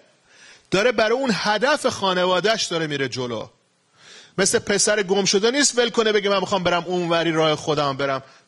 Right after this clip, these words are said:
پولامو اینجوری کنم، زندگیمو اونجوری کنم." مسیح این کارو کرد. مسیح اون پسر گم شده نبود. پسری بود که پدر نگاه می‌کرد می‌گفت: "چقدر من از این خوشنودم."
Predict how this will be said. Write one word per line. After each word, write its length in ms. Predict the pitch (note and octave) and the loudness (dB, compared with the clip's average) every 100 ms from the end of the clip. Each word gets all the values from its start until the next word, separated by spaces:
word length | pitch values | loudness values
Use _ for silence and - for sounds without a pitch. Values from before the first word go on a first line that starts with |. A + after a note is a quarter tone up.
| - | -6
پولامو 360 | D3+ D3 C#3+ | -2 0 0
اینجوری 400 | C#3 C3 B2 C3 | -4 -4 -6 -6
کنم، 300 | - C3+ B2+ | -6 -4 -4
زندگیمو 460 | A2 B2+ B2 A#2 B2 | -2 -4 -4 -4 -4
اونجوری 320 | A#2 A2 A2+ | -6 -6 -8
کنم." 360 | - A2+ A#2 A#2 _ - - - - - - _ _ _ | -10 -10 -10 -14 _ -20 -20 -20 -20 -20 -20 _ _ _
مسیح 340 | C#3 D3+ - B3+ | 0 2 2 2
این 100 | C#4 | 2
کارو 240 | C#4+ C#4 | 2 0
کرد. 400 | - E3+ A2+ - - - _ C3 | 0 0 0 -4 -14 -20 _ -2
مسیح 380 | E3 E3+ - | 0 0 0
اون 100 | D4 | -2
پسر 360 | A3+ G3+ G3+ F#3+ | 0 0 2 0
گم 200 | F3 F3+ | 0 0
شده 260 | E3 F3+ G#3 | 0 0 2
نبود. 540 | D4+ D#4 A3 G#2+ - - - - - - - _ _ _ _ | 2 2 0 -2 -8 -20 -20 -20 -20 -20 -20 _ _ _ _
پسری 460 | - F3+ B3+ D4 D4 | 0 2 2 2 2
بود 140 | C#4 | 0
که 100 | C4+ | 0
پدر 340 | B3 A3 A3+ B3 | 0 0 0 0
نگاه 300 | A#3 A#3 B3+ | 0 0 0
می‌کرد 260 | A#3+ B3 | -2 -4
می‌گفت: 200 | A3+ A#3+ | -2 -2
"چقدر 420 | - C4+ C#4+ D#4 D4 | 0 0 0 0 0
من 80 | |
از 180 | B3 F#3+ | 0 0
این 80 | G#3 | -6
خوشنودم." 680 | - F3 - D#3+ C3 A2 | -4 -4 -4 -8 -8 -8